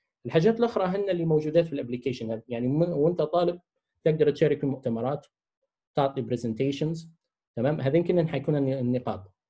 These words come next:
لو مثلًا في احتماليه انك تقدر تدير ريسيرش، حاليًا في، في ال-، في الفيسبوك جروبات،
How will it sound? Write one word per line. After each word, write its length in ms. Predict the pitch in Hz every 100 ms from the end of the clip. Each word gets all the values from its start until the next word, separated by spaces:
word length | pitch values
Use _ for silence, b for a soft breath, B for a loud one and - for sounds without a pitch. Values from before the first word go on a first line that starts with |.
| _ 127
لو 200 | 147 151
مثلًا 420 | 156 156 143 131
في 440 | - 151 151 156 160 _ _ _ -
احتماليه 540 | - - 127 131 147 135
انك 200 | 123 113
تقدر 340 | 135 127 120
تدير 260 | 110 131 127
ريسيرش، 560 | 110 139 135 135 - _ _ _
حاليًا 380 | - 135 175 156
في، 160 | 143 160
في 100 | 160
ال-، 340 | 131 131 123
في 60 | 123
الفيسبوك 680 | 117 151 143 - 139 -
جروبات، 640 | 151 120 117 117 139 147